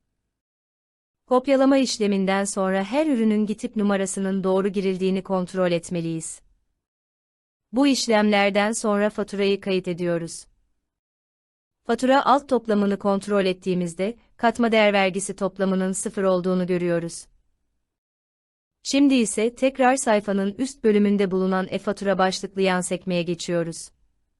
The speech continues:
İhracat faturalarında belge türü e-fatura, senaryonun ise ihracat olması gerektiğini belirtmiştik.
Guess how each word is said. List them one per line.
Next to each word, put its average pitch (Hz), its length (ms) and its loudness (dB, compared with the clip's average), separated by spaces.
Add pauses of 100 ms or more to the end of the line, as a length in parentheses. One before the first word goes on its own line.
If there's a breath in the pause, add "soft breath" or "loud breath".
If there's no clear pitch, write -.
(1160)
İhracat 254 500 4
faturalarında 196 760 0
belge 190 320 2
türü 208 200 -2
e-fatura, 180 800 -4
senaryonun 233 680 2
ise - 340 -2
ihracat 208 600 0
olması 190 360 -2
gerektiğini 185 560 -2
belirtmiştik. 170 720 -6